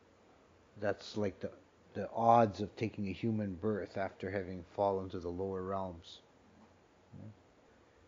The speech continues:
The Buddha said, "Numerous are the beings in the lower realms.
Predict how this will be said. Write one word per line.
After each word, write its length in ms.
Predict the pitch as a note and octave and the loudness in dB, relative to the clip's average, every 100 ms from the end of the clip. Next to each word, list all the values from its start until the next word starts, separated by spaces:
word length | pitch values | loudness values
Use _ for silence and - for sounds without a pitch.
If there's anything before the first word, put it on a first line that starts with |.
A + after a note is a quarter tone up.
| - - - - - - - - - - - - - - | -20 -20 -20 -20 -20 -20 -20 -20 -20 -20 -20 -20 -20 -10
The 80 | F2+ | -6
Buddha 280 | G#2 A#2+ | 2 2
said, 240 | A2+ A2+ G#2 | 4 2 6
"Numerous 600 | A#2 C#3 C#3+ C3 B2 A2+ | 10 12 12 12 10 6
are 120 | A2+ | 4
the 100 | G#2 | 4
beings 480 | F#2 A2 G#2+ G2+ F#2+ | 0 -2 0 -2 -4
in 120 | G2 | -4
the 180 | F#2 E2+ | -4 -4
lower 380 | G2+ G#2 G2+ G2 | 0 0 2 0
realms. 440 | F#2 F#2+ F2+ E2 | 2 0 0 -6